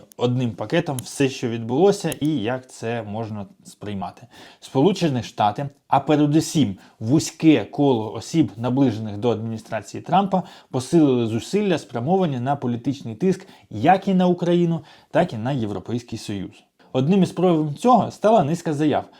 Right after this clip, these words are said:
покликаних залякати європейських партнерів можливим скороченням чи виведенням американських військ з Європи. Такі сигнали пролунали, зокрема, від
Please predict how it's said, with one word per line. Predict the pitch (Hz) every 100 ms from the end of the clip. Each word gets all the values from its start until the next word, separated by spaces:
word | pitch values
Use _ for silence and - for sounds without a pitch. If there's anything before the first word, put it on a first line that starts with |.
| _
покликаних | - 139 190 196 156 139 107
залякати | 113 170 180 131 110 113
європейських | 120 131 143 135 131 120 -
партнерів | 123 147 190 214 147
можливим | 127 117 160 143
скороченням | 120 - 147 196 196 156 139
чи | - 147 -
виведенням | 110 117 180 156 123 107 104 98
американських | 110 113 - 131 - 110 -
військ | 147 175 - -
з | 110
Європи. | 131 123 98 - - - -
Такі | - 151 175
сигнали | - 143 214 214
пролунали, | - 135 123 135 196 170 127
зокрема, | 107 135 143 151 180 170 120
від | 117 139